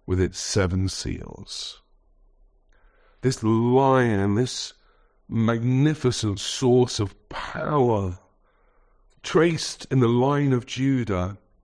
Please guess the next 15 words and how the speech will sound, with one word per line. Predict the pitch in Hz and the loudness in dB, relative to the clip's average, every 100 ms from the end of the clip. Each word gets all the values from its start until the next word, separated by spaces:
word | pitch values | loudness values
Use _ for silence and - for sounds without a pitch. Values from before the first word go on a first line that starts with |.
| _ _ _ _ | _ _ _ _
in | 120 143 | -4 2
the | 143 | 4
line | 135 139 165 170 | 4 4 2 2
of | 143 - | 0 -2
King | - 135 135 | -2 0 2
David, | 147 170 160 117 | 0 0 0 -2
those | 110 143 120 | 0 0 0
are | 110 104 - | -2 -4 -4
references | 123 - 113 98 110 104 | -4 -4 -6 -2 -2 -2
we're | 101 | -4
familiar | - 107 107 127 | 0 0 2 0
with, | 147 | -2
aren't | - 67 | -4 -2
they? | 98 | 0
That's, | 117 131 - | 0 -2 -6